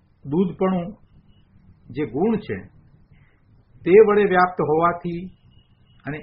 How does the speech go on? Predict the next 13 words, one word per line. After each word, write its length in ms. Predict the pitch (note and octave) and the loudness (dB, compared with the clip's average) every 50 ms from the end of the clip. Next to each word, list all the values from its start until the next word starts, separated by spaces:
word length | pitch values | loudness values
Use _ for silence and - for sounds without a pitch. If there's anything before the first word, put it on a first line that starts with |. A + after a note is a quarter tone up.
| - - E3 | -8 -2 0
એ 20 | F3+ F#3 | 0 0
વડે 180 | F3 F3+ F3 E3 C#3 C#3 | 0 -2 -2 -2 0 0
વ્યાપ્ત 260 | D3 D3+ D#3 - - B2 A#2 | 2 0 0 -2 -4 -6 -4
હોવાને 360 | A#2 A#2+ C3 C#3+ D#3 D3+ C#3 A#2+ G#2+ | -2 0 0 0 0 -2 -4 -6 -4
લીધે 300 | A2+ G#2+ G#2+ C#3 D#3+ D#3 C3+ C3 - - - _ _ _ _ _ _ _ _ _ _ _ _ _ _ _ - - | -6 -4 -2 0 0 0 0 -2 -4 -10 -20 _ _ _ _ _ _ _ _ _ _ _ _ _ _ _ -12 -10
એ 60 | C3 A2 G#2 G#2 | -10 -10 -8 -4
દૂધ 340 | B2+ D#3 G3+ A3 G#3 - F#3+ F3+ F3+ - - _ _ _ _ _ - | -2 0 0 0 0 0 0 -2 -2 -4 -14 _ _ _ _ _ -18
જળથી 640 | A2+ G2+ C3 C3+ D#3 E3+ E3+ - - E3+ F3+ F#3 F#3+ G3 F#3 - - - | -10 -4 -2 -2 -2 -2 -4 -6 -8 -6 -6 -4 -4 -6 -8 -12 -14 -10
જુદું 380 | A#2 C3 D3+ D3+ E3 E3+ F3+ F3+ F#3+ G#3+ - - - - | -8 -8 -6 -4 -4 -4 -4 -4 -6 -8 -10 -14 -12 -8
ભિન્ન 240 | - C#3 E3 F3 F3 F3+ F3 - | -6 -4 -4 -4 -6 -8 -8 -8
પ્રતીતમાં 600 | D3 C3 - - D#3 C#3+ - E3 D#3+ E3 D#3+ D#3 - - C3 | -8 -6 -6 -6 -10 -10 -10 -8 -6 -6 -6 -6 -6 -6 -4
આવે 200 | C3+ D3+ F#3 F#3 D3+ - | -4 -2 -2 -4 -6 -8
છે 120 | - A2+ | -10 -16